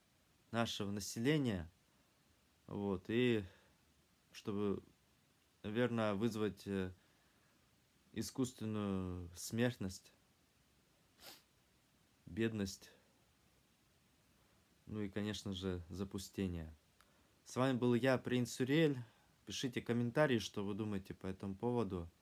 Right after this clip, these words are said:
Э, буду рад почитать ваше мнение, что вы думаете на этот счет. Есть ли у вас знакомые, кто занимается,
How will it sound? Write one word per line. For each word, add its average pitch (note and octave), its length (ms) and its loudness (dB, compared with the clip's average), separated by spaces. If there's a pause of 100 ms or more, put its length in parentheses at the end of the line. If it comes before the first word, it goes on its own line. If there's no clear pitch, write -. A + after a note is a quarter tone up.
(800)
Э, F#2+ 600 -2 (220)
буду G#2 340 -2
рад G#2+ 240 2
почитать G2 440 -4
ваше A2 300 0
мнение, G2+ 340 -2
что F#2+ 260 -6
вы A2+ 120 2
думаете G#2+ 540 -2
на F#2+ 80 -4
этот F#2 260 -8
счет. F#2 320 -6
Есть C3 260 0
ли A#2 60 0
у G#2 60 2
вас A2 200 2
знакомые, G2 600 -2
кто G2 240 -8
занимается, G2 760 -2